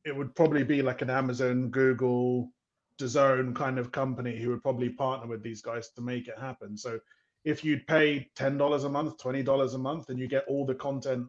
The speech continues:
of all the, these, these super teams on your phone direct with all the cool stuff that goes along with it, sign me up. It's definitely not gonna be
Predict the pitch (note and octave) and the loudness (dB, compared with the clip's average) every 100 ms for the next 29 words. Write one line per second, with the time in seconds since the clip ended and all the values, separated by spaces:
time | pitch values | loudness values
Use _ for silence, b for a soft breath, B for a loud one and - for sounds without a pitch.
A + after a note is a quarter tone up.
0 | _ _ _ _ _ C#3+ C3+ C#3+ D3 C3+ | _ _ _ _ _ -8 -2 0 2 2
1 | C#3 C#3+ C#3+ _ _ _ - C#3+ - E3 | 0 -6 -8 _ _ _ -4 -4 2 6
2 | D#3 C#3+ - D3 D3 C3 C#3 C3+ C#3 C#3+ | 6 4 -2 -2 0 0 2 0 2 4
3 | C#3+ D3 C3+ B2+ B2+ D3 - B2+ B2 C3+ | 4 4 2 4 4 4 2 -8 -8 -4
4 | C#3+ C3 - C#3+ B2+ C#3+ C#3 C3 C#3 C3+ | 0 0 -2 -6 -2 -2 -2 -4 0 0
5 | B2 C3 C3+ C3 D#3+ F#3 - _ _ _ | 0 -2 -4 -2 -2 -2 -8 _ _ _
6 | _ _ - C#3+ C#3 C#3 B2+ - _ _ | _ _ 0 0 4 4 4 0 _ _
7 | _ _ _ D3+ C#3 - E3+ E3+ D#3+ D3+ | _ _ _ -4 -2 6 8 8 2 2
8 | D3+ - C#3+ C#3 C#3 C3+ B2+ B2 | 2 2 0 0 2 2 0 -4